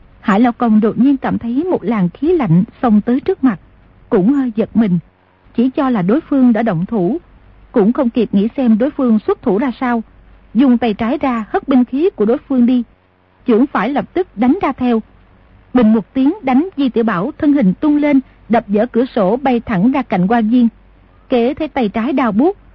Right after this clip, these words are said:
bốn ngón tay đã bị thanh chủy thủ hất đứt. Nếu không phải hàn khí trên thanh chủy thủ của Di Tiểu Bảo quá mạnh, thì trước đó y không hề cảnh giác. Nhát đâm ấy không trúng tim không xong. Nhưng nếu là đao kiếm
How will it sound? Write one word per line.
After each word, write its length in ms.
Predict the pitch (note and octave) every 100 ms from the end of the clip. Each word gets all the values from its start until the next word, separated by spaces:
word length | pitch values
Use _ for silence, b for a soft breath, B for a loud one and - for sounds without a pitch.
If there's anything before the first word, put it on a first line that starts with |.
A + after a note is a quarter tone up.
| _ -
bốn 200 | A#3 D4
ngón 160 | D#4+ D#4+
tay 220 | C4+ A3+
đã 120 | A#3
bị 180 | A3 E3+
thanh 240 | - A#3+
chủy 220 | A3+ G3
thủ 260 | - A3+ F#3 B3
hất 300 | E4 G4+ C4
đứt. 140 | G4 _ _ _ _ _ _ _
Nếu 140 | G#3+ D4+
không 180 | - B3
phải 220 | - F#3
hàn 180 | B3+ E3+
khí 340 | - A#3+ C#4+ -
trên 180 | B3+ A3
thanh 220 | A#3+ G#3
chủy 240 | - F#3+
thủ 280 | A3 B3 F#3
của 120 | A#3 A#3
Di 140 | B3
Tiểu 140 | A3
Bảo 220 | A3 F3+ G3+
quá 180 | C4+ E4+
mạnh, 200 | F#4 F3 F#3 b b -
thì 140 | B3+
trước 220 | G#3+ F4 C4
đó 260 | B3 D4+ -
y 180 | C#4 C4+
không 240 | - D#4
hề 140 | C4+
cảnh 260 | G#3 - F#3+
giác. 240 | B3 F4 - _ _ _ _ _
Nhát 200 | G#3 D#4
đâm 140 | B3+ -
ấy 300 | G#3+ B3 F#4
không 220 | - C4+ G#3+
trúng 200 | B3+ D4
tim 200 | D4 A#3
không 200 | A3+ A3+ A3+
xong. 180 | C4+ A3+ - - - _ _ _ - -
Nhưng 180 | D4
nếu 160 | C4+ D4+
là 140 | F#4+
đao 200 | G3+ B3
kiếm 240 | B3 C#4